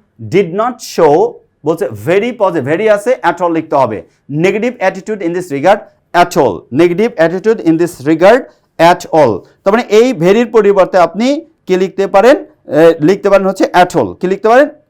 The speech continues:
At, at all লিখতে পারবেন। তাহলে লিখবেন, "The young generation did not show negative attitude in this regard at all।" ভেরি থাকলে কি লিখতে হবে? At all লিখতে হবে।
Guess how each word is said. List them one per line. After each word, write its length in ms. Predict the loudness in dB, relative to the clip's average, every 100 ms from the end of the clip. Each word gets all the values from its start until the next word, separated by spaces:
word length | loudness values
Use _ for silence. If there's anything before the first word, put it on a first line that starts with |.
| 0
At, 400 | 0 0 0 -2
at 120 | 2
all 140 | 0 0
লিখতে 220 | -2 -2
পারবেন। 260 | -2 -2
তাহলে 240 | -4 -4 -2
লিখবেন, 280 | 0 -2 -2 _ _ _ -2
"The 120 | 0
young 400 | 2 4 2 2
generation 720 | -2 -2 -2 -4 -4 -4 -4 -8 _ _ -6
did 220 | -2 -2
not 200 | -2 -6 -6 -14 -4
show 400 | 0 2 2 0 -6 _ _ _
negative 960 | -8 0 0 2 0 -2 -8 -8 -4 -4
attitude 500 | -4 -8 -4 -2 -2 -8 _ -8
in 200 | -6 -4
this 140 | -6 -6 -6
regard 360 | 0 2 0 -2 _ _
at 100 | -4
all।" 360 | -2 -4 -4 -6
ভেরি 260 | -6 -4
থাকলে 280 | -6 -8 -10
কি 140 | -8 -8
লিখতে 220 | -4 -2
হবে? 280 | 2 0 0 _ _
At 120 | -2 0
all 220 | 0 -2
লিখতে 240 | -2 0
হবে। 240 | 0 -2